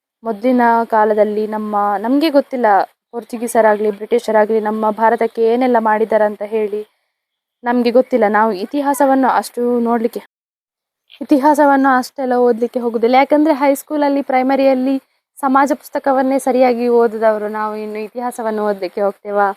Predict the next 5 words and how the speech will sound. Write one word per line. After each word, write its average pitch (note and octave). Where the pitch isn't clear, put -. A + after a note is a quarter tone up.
ಅಲ್ವಾ? F#3+
ಆ, G3
ಮತ್ತೆ, G#3
ಮತ್ತೆ C4+
ಶಿವನ C#4